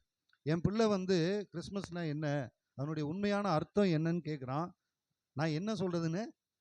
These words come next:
கிறிஸ்து நமக்காக பிறந்தாரு, இதை தவிர எனக்கு என்ன தெரியாது? எதுவுமே தெரியாது. ஒரு வாரத்துக்கு முன்னாடி நம்மலாம் ஒரு நாள் இன்னைக்கு தான் செலிப்ரேட் பண்ணவே ஆரம்பிக்கிறோம்.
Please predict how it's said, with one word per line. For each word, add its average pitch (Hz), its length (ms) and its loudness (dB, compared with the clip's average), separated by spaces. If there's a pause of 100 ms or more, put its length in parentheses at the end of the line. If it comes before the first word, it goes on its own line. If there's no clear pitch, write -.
(1080)
கிறிஸ்து 190 360 -8
நமக்காக 202 420 4
பிறந்தாரு, 185 480 2
இதை 151 180 -2
தவிர 175 260 0
எனக்கு 175 220 0
என்ன 165 160 -4
தெரியாது? 123 520 -4 (520)
எதுவுமே 143 360 -6
தெரியாது. 151 440 0
ஒரு 151 180 4
வாரத்துக்கு 180 460 4
முன்னாடி 170 220 0
நம்மலாம் 160 360 2
ஒரு 156 160 4
நாள் 165 360 0
இன்னைக்கு 135 280 -4
தான் 170 180 -2
செலிப்ரேட் 151 380 -10
பண்ணவே 151 180 -6
ஆரம்பிக்கிறோம். 143 840 -8